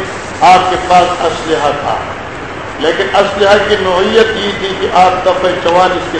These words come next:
تخت، دفعہ چوالیس معنی یہ ہے کہ اسلحہ اپنے تلوار اپنے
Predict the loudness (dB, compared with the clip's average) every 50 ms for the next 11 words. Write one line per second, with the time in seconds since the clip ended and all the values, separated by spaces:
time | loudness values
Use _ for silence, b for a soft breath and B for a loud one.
0 | -6 -6 -6 -6 -8 -8 -10 -10 -10 -10 -10 -12 -12 -12 -12 -12 -12 -12 -12 -12
1 | -10 -10 -10 -10 -10 -10 -10 -10 -10 -10 -10 -10 -10 -10 -12 -10 -12 -12 -12 -12
2 | -12 -10 -4 -2 0 2 2 2 2 2 4 4 6 6 6 6 4 2 0 0
3 | 0 0 0 0 -2 -2 0 0 0 2 2 0 0 0 0 2 4 4 4 4
4 | 2 0 -2 -4 -4 -4 -2 0 2 2 4 4 4 4 2 0 -4 -6 -8 -10
5 | -10 -10 -10 -12 -12 -12 -12 -12 -12 -12 -12 -12 -12 -12 -12 -12 -12 -12 -12 -12
6 | -10 -10 -10 -10 -10 -10 -10 -10 -10 -8 -4 -2 -2 -2 -2 -4 -4 -2 -2 -2
7 | -2 -2 -4 -8 -10 -10 -12 -12 -12 -12 -12 -12 -12 -12 -10 -10 -10 -10 -12 -12
8 | -12 -12 -10 -12 -4 -2 0 2 4 6 6 8 8 8 6 6 4 0 -2 -6
9 | -8 -10 -12 -12 -12 -4 0 0 0 0 0 -2 0 0 0 0